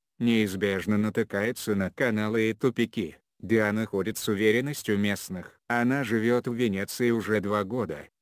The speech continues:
а до этого провела семь лет в Бельгии. «Я уехала не потому, что у меня не было выхода. Кишинёва мне было мало, и я знала,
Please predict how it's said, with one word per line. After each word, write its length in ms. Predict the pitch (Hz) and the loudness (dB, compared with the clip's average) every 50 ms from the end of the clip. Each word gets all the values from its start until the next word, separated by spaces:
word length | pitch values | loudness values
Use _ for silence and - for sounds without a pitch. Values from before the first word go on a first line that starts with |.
| _ - | _ -2
а 180 | 123 117 113 107 | 0 2 2 4
до 100 | 110 110 | 4 4
этого 460 | 110 110 113 110 - 107 110 113 107 | 4 4 2 2 2 2 2 2 0
провела 500 | - 110 113 107 117 120 131 147 147 123 | 0 0 0 2 2 2 2 2 0 0
семь 360 | - - 120 110 104 107 117 | -2 0 2 2 4 4 4
лет 240 | 110 110 110 104 - | 2 2 2 0 -2
в 100 | 92 92 | -4 -4
Бельгии. 580 | 85 95 85 78 78 78 82 80 80 78 - _ - | -4 -4 -2 -4 -6 -8 -8 -8 -8 -8 -12 _ -2
«Я 280 | - 98 104 110 120 131 | 0 2 4 4 4 4
уехала 520 | 139 139 120 117 120 110 - 110 104 107 107 | 2 2 2 2 2 0 0 -2 0 0 0
не 120 | 104 107 101 | 0 0 0
потому, 580 | - 92 85 - 90 87 87 95 113 123 90 - _ _ - | -2 -2 -2 -2 -2 -2 -2 -2 -2 -4 -6 -10 _ _ -14
что 240 | - - - 101 95 | -10 -4 0 2 2
у 40 | |
меня 320 | 92 95 92 92 92 92 92 | 4 4 2 4 2 2 2
не 160 | 90 92 90 | 2 0 0
было 260 | 85 101 98 101 98 | 0 2 2 2 2
выхода. 480 | 90 87 80 78 - - 85 82 80 - _ - | 0 -2 -8 -12 -12 -16 -16 -16 -18 -20 _ -4
Кишинёва 680 | - 131 123 - - 113 107 104 104 104 107 110 113 113 | 0 0 2 2 2 0 0 2 2 2 2 2 2 2
мне 240 | 113 113 113 110 98 | 2 4 2 2 0
было 220 | 98 101 101 98 | 0 -2 -2 -2
мало, 360 | 98 110 104 85 76 - - - _ _ _ _ | -2 -2 -4 -6 -8 -12 -18 -20 _ _ _ _
и 60 | - 120 | 2 4
я 280 | 117 113 110 107 107 | 6 6 6 4 4
знала, 540 | 92 90 92 107 107 98 82 69 67 - - | 2 0 0 0 0 0 -2 -6 -10 -14 -16